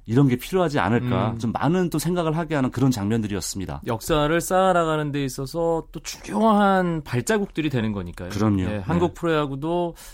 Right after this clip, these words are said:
Speaker 2: 이런 부분은 좀 더 배웠으면 하는 그런 바람입니다.
Speaker 1: 네.
Speaker 2: 메이저리그 전반기 마무리했고
Speaker 1: 네.
Speaker 2: 오늘 올스타전도 끝났습니다. 류현진 선수 기분 좋게 시즌 두 자릿수 채우면서 전반기 마감한 것이 우리에겐 가장 기쁜 소식이었죠.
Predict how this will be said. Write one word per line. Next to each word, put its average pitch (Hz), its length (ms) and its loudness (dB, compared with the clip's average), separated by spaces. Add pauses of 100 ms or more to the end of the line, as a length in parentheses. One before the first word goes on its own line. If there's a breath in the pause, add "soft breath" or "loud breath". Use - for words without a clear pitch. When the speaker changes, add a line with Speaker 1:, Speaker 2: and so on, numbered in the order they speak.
Speaker 2:
이런 139 240 2
부분은 147 380 -2
좀 - 340 0
더 190 100 2
배웠으면 160 580 0
하는 165 180 2
그런 135 200 0
바람입니다. 98 720 -4
Speaker 1:
네. 85 80 -8 (360 loud breath)
Speaker 2:
메이저리그 190 760 4 (140)
전반기 196 500 4
마무리했고 160 840 4
Speaker 1:
네. - 120 2
Speaker 2:
오늘 139 120 2
올스타전도 147 540 0
끝났습니다. 120 800 0 (320 loud breath)
류현진 190 360 6
선수 160 440 2
기분 165 220 4
좋게 208 300 4
시즌 196 480 2
두 160 140 -2
자릿수 196 480 4
채우면서 226 500 4
전반기 147 480 2
마감한 123 460 4
것이 110 260 -2
우리에겐 139 300 2
가장 131 240 0
기쁜 135 240 0
소식이었죠. 131 640 0